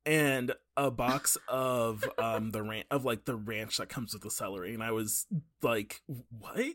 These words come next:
Speaker 1: <laughs>
Speaker 2: That's so baffling.
Speaker 1: And so I call B-Dubs, and I'm like, "Hey, here's the issue. Do I need to come get it, or can you bring it to me?" Because I, I, the B-Dubs in Grand Rapids recently says they deliver.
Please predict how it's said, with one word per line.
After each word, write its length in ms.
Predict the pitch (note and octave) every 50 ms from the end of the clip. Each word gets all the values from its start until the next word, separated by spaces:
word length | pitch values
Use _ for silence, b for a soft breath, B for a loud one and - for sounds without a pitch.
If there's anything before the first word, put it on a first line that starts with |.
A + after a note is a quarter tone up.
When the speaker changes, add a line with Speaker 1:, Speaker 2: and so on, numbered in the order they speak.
| _ -
Speaker 1:
<laughs> 540 | - - - - - - - - - - -
Speaker 2:
That's 260 | B3 B3 - - -
so 340 | - - - B3 A#3 A3 G3
baffling. 680 | F3+ G3 F#3 F3+ F3+ F#3 - F#3 E3+ E3 D#3+ E3 E3+ F3 - _ _ _ -
Speaker 1:
And 140 | F#3+ F#3+ -
so 140 | - G3 F#3+
I 80 | F#3
call 260 | - - - A3 G#3+
B-Dubs, 480 | F#3+ - B3 C4 A3+ G3 F#3 F3+ E3 E3+
and 80 | E3+ E3+
I'm 140 | E3+ E3+
like, 180 | D#3+ D#3 D3 -
"Hey, 400 | - F3 E3+ F3 F3 F3 F3 D#3+ - - _ _ _ _ _ _ _ _ _ _ _ _ _ _ _ _ _ _
here's 260 | - - E3 E3 D#3+ C3+
the 140 | D3 C#3 B2
issue. 440 | G#2+ - - - G2+ F#2 F#2 F#2+ - - -
Do 80 | B2+
I 40 | C#3+
need 120 | D#3 D3
to 80 | C#3 C#3
come 180 | - - B2+ A2+
get 220 | A2 G3 G#3+ A#3
it, 120 | A3+ G3+ -
or 140 | - C3 A#2+
can 160 | - - C#3 B2
you 80 | A2+
bring 260 | G#2 - D#3+ G3 B3+
it 140 | A#3+ - -
to 100 | - A2+
me?" 120 | G#2 G2+ G2+
Because 320 | A#2 A2+ - E3+ C#3+ C3
I, 120 | B2 A2+ A2 - _ - -
I, 220 | C3+ C3+ B2 A#2 - - -
the 120 | D3 B2
B-Dubs 500 | A2+ G#2+ C3+ D3+ F3+ D#3+ D3+ C3+ A#2+ A#2+
in 60 | B2+ A#2
Grand 180 | B2 A#2+ A#2+
Rapids 320 | D#3 F#3 F#3+ - A#2+ G2 A2+
recently 380 | A2+ A2 - - A#2+ A2 G#2+ G#2+
says 280 | - - - A#2 G#2+
they 120 | B2 A2 F#2+
deliver. 480 | G2+ G2+ G#2+ G2+ E2+ C2+ C#2 - -